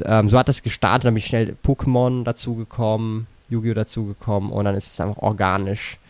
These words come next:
äh, dann, äh, gewachsen. Ich habe auch relativ früh tatsächlich schon von mein-,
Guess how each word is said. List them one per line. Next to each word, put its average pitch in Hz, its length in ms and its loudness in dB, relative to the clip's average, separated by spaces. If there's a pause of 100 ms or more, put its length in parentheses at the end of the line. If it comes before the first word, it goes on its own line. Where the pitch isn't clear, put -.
(720)
äh, 107 320 0
dann, 104 340 0
äh, 110 260 -4
gewachsen. 113 520 0
Ich 107 100 -2
habe 113 100 4
auch 110 120 2
relativ 131 360 4
früh 156 220 2
tatsächlich 151 480 2
schon 143 160 -2
von 120 160 0
mein-, 117 300 0